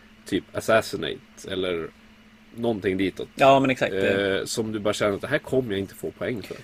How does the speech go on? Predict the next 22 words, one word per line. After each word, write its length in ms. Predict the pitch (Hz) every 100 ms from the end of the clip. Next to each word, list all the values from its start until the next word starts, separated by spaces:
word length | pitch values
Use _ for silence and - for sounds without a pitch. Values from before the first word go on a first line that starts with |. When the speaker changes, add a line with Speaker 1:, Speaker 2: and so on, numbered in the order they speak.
| -
Speaker 2:
Så 180 | - 127
lite 300 | 117 104 156
grann 140 | 156
ska 120 | -
man 100 | 113
kunna 140 | 104 104
säga, 220 | 104 101
om 60 | 101
vi 60 |
ska 160 | 98 101
dra, 360 | 98 95 95 - - - - 104 -
vi 80 | 101
ska 280 | - 95 92 - - 101
bestämma 380 | 120 - 113 101
här 140 | 95
hur, 200 | 92 95 101
hur 80 |
det 60 | 98
funkar. 380 | - 104 - 101
Det 100 | 113
är 60 | 110
att 120 | -